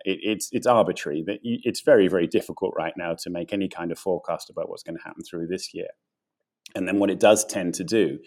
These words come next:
is if the targets are set relatively high, it skews the market completely. So you do tend to see a lot of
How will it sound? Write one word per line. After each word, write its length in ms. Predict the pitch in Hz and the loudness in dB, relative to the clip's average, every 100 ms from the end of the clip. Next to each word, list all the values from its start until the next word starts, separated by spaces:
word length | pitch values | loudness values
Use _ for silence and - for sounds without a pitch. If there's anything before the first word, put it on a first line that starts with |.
| _ _ - | _ _ -4
is 100 | 123 | -2
if 120 | 107 | -2
the 60 | |
targets 440 | - 131 110 98 - | 2 4 6 4 -2
are 40 | |
set 240 | 92 92 90 | 0 0 2
relatively 520 | 87 85 85 76 80 | 0 0 -4 -6 -6
high, 320 | 101 101 80 | -4 -4 -4
it 120 | 95 | -4
skews 360 | - - 123 101 | -4 0 2 2
the 80 | 87 | -2
market 400 | 85 82 - - | -2 -4 -8 -12
completely. 500 | 85 80 95 87 - | -12 -4 -4 -2 -6
So 140 | - | -4
you 160 | 98 98 | -2 0
do 180 | 113 104 | 2 0
tend 280 | - 92 | 0 -6
to 40 | 92 | -4
see 200 | - 90 | -4 -4
a 40 | |
lot 200 | 90 | -2
of 80 | 82 | -2